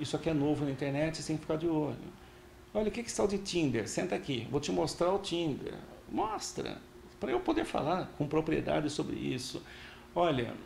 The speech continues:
tem o Descomplica, tem o Estude, tem quem que presta, quem que não presta. Olha, eu tô com a tela aberta, vem ver." Se você vai ser, se você quiser ser um professor honesto hoje, você precisa estar ligado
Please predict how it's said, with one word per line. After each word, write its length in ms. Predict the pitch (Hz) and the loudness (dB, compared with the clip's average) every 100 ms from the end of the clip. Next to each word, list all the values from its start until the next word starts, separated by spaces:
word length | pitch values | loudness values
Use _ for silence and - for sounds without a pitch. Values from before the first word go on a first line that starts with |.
| - | -8
tem 120 | - 196 | -2 -2
o 60 | |
Descomplica, 840 | 196 - 190 156 - 147 175 - 104 | -2 0 2 2 2 4 4 2 -2
tem 260 | - 180 | 0 0
o 40 | 202 | 0
Estude, 680 | 139 - - 170 156 120 117 | -2 -4 2 4 4 2 -2
tem 400 | - 170 202 196 - - - - - - | 0 2 2 0 -4 -16 -20 -20 -20 -14
quem 160 | - 208 | 0 0
que 120 | 220 | 0
presta, 480 | - 160 151 160 - | -2 2 4 4 0
quem 160 | 170 175 | 0 0
que 80 | |
não 120 | 185 160 | 0 0
presta. 320 | 156 139 175 | 2 2 2
Olha, 140 | 160 | 2
eu 60 | 135 | 2
tô 120 | - | -2
com 100 | 165 | -2
a 60 | 160 | 0
tela 280 | - 151 | 4 6
aberta, 380 | 147 127 120 - | 6 4 0 0
vem 260 | 120 160 180 | 0 2 2
ver." 360 | 123 135 110 - - - - - - - - - | 2 2 2 -4 -16 -20 -20 -20 -20 -18 -14 -8
Se 260 | - - | -2 0
você 380 | 175 165 - 202 | 2 0 4 4
vai 220 | 208 196 | 4 2
ser, 380 | 190 - 127 110 - - - - - | 0 -2 -2 -4 -8 -18 -20 -20 -12
se 140 | - | -6
você 200 | 135 123 | -4 -2
quiser 300 | 165 156 139 | -2 0 0
ser 120 | 123 139 | -2 -4
um 40 | |
professor 480 | 135 131 127 - 135 | -4 -4 -2 0 0
honesto 640 | 147 123 120 131 - - | 2 2 0 -2 -4 -6
hoje, 300 | 117 120 123 | -4 -2 -4
você 260 | 131 120 - | -6 -8 -8
precisa 720 | - 127 - - 135 143 143 | -8 -10 -10 -8 -6 -6 -4
estar 300 | 135 - 131 | -6 -4 -2
ligado 580 | 120 117 117 135 131 135 | -2 -4 -4 -4 -4 -6